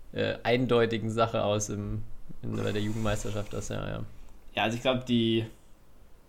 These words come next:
Speaker 2: da sind schon ein paar auch Re-, Ur-Refrater dabei, aber ich glaub, die Leistungsträger, zumindest in U neunzehn,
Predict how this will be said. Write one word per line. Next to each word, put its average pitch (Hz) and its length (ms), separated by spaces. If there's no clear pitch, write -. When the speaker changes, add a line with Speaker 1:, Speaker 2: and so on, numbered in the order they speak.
Speaker 2:
da 104 120
sind 131 160
schon 120 180
ein 120 40
paar 117 240
auch 117 160
Re-, 113 320
Ur-Refrater 120 680
dabei, 110 380
aber 104 200
ich - 80
glaub, 101 160
die 104 80
Leistungsträger, 117 800
zumindest 110 360
in 98 100
U 92 60
neunzehn, 101 600